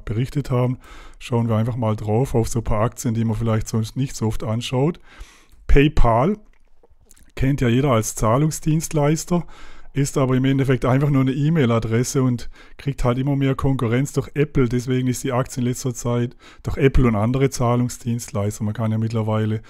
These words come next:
auf verschiedenste Weise zahlen. Und Apple hat jetzt aber gerade mal die Erwartungen übertroffen. Wir sehen hier von den Earnings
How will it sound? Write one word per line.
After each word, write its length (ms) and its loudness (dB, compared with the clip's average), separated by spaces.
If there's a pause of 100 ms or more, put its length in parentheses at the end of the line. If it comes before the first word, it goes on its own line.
(300)
auf 160 -6
verschiedenste 640 -4
Weise 440 -2
zahlen. 540 -2 (420)
Und 400 -2 (460)
Apple 300 4
hat 160 6
jetzt 160 0
aber 160 4
gerade 220 2
mal 120 2
die 80 2
Erwartungen 520 2
übertroffen. 520 0
Wir 120 2
sehen 260 0
hier 140 -2
von 100 0
den 180 -2
Earnings 540 -2